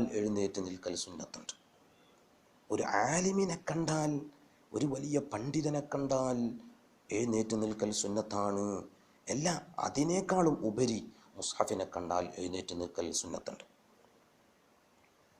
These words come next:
എന്നാൽ വല്ല രൂപത്തിലും മുസ്ഹഫിനെ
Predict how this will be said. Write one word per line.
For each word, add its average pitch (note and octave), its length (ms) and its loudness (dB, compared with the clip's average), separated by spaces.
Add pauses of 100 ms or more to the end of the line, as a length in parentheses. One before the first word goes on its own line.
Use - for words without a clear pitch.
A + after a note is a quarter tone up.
(1200)
എന്നാൽ F3+ 200 2
വല്ല G#3 520 4
രൂപത്തിലും F3+ 600 4
മുസ്ഹഫിനെ E3 640 2